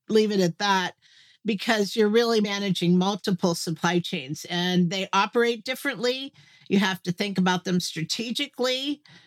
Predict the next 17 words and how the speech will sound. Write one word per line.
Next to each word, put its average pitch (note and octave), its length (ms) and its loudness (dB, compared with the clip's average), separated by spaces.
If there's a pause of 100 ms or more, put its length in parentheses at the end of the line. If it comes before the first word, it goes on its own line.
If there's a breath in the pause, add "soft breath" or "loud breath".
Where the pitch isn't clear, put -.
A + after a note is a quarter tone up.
(120)
What A3+ 320 0
do D4+ 100 -2
you C#4 60 2
have C#4 260 -2
to A#3 120 -8
do D4 240 2
in G3 180 0
each C#4 240 -4
of G3+ 140 0
these G#3 200 0
supply G#3+ 460 0
chains F#3+ 400 -4
to F3 80 -2
make F#3 280 2
them E3+ 180 2
work? F3 420 -2 (380 loud breath)
And F3 400 2